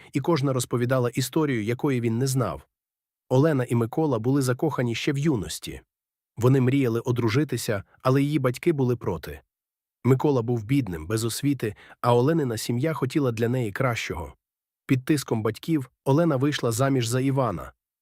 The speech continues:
доброго, але простого чоловіка, який любив її, але не міг дати того тепла, якого вона прагнула. Коли Іван загинув, Микола повернувся в її життя, але було запізно. Олена не хотіла руйнувати те, що мала,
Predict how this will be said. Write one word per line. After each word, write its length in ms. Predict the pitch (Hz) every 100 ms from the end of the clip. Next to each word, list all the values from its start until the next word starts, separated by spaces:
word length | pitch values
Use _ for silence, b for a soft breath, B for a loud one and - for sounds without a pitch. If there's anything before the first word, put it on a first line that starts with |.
| -
доброго, 500 | 110 135 127 113 120
але 180 | 117 120
простого 440 | - 123 - 123
чоловіка, 600 | 113 123 113 143 147 127 B B -
який 280 | 139 170
любив 360 | 147 147 156 113
її, 380 | 87 85 76 76 _ _
але 200 | 123 123
не 100 | 123
міг 200 | 139 120
дати 300 | 135 135 127
того 240 | 135 120
тепла, 400 | 117 110 123 131
якого 340 | 139 120 131 117
вона 220 | 120 120
прагнула. 600 | - 123 101 85 78 71 - _ _ _ _ _
Коли 220 | 139 135
Іван 340 | 139 139 139 127
загинув, 540 | 113 101 156 131 104 b b
Микола 380 | 123 131 165 143
повернувся 600 | 131 127 123 147 131 123
в 60 | 117
її 220 | 127 127
життя, 480 | 110 98 151 139 123
але 200 | 143 160
було 260 | 151 143 123
запізно. 600 | 107 143 135 90 78 67 _ _ _ _ _ _ _ _ _ _
Олена 380 | 127 131 160 151
не 120 | 139
хотіла 400 | - 131 165 147
руйнувати 560 | 131 131 135 147 127 110
те, 160 | 127
що 180 | 117 -
мала, 400 | 139 127 98 87